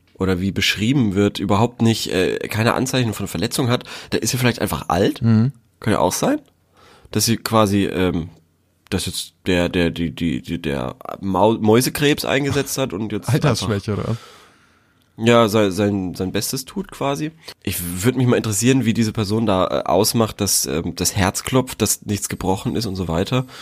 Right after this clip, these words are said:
Speaker 1: Das, äh, ist schon eine
Speaker 2: Ja, er scheint
Speaker 1: interessante
Speaker 2: schon medizinische
Speaker 1: Beobachtung, wie du,
Speaker 2: Grundkenntnisse
Speaker 1: also
Speaker 2: zu haben, ja.
Speaker 1: Weil Mäuse sind ja wahnsinnig winzig, also wahnsinnig winzig. Und auch, die haben ja auch Fell, wie willst du da irgendwelche,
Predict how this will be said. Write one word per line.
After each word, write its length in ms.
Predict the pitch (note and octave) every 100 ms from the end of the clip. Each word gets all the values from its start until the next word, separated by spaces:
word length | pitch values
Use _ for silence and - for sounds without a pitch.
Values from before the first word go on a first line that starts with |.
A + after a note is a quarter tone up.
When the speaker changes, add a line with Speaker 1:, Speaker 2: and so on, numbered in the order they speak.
| - - -
Speaker 1:
Das, 220 | - -
äh, 100 | F2+
ist 280 | D#2+ - E2
schon 200 | - F2+
eine 360 | F2 F2 E2+ - _ _ -
Speaker 2:
Ja, 100 | C3
er 140 | C3+ D3
scheint 260 | - D#3+
Speaker 1:
interessante 20 | F#3
Speaker 2:
schon 100 | F3
medizinische 160 | E3+
Speaker 1:
Beobachtung, 180 | - E3
wie 60 | -
du, 80 |
Speaker 2:
Grundkenntnisse 440 | D3+ E3+ B2 C#3+ C#3
Speaker 1:
also 80 | A#2
Speaker 2:
zu 100 | A#2+
haben, 280 | B2+ C3 G2
ja. 220 | G2+ A2 _ _ _ _ _ _ _ _ - - -
Speaker 1:
Weil 160 | F#2+
Mäuse 380 | F#2+ D#2+ A#2 A2
sind 160 | G#2+ G2+
ja 160 | F2
wahnsinnig 560 | G2+ G#2 A#2+ G2+ F#2 G2
winzig, 380 | F#2+ E2+ F#2 -
also 180 | F2+ D2+ -
wahnsinnig 640 | F#2 B2+ D3+ G#2+ F2+ -
winzig. 440 | E2+ E2+ - - -
Und 140 | G#2+
auch, 220 | - F2
die 100 | E2+
haben 120 | G2 A2
ja 60 |
auch 120 | D2+
Fell, 340 | - - C3 A2+
wie 100 | F#2+
willst 200 | A#2 -
du 40 |
da 140 | G#2+ G2+
irgendwelche, 640 | A2+ A2+ G2+ G2 F#2+ D2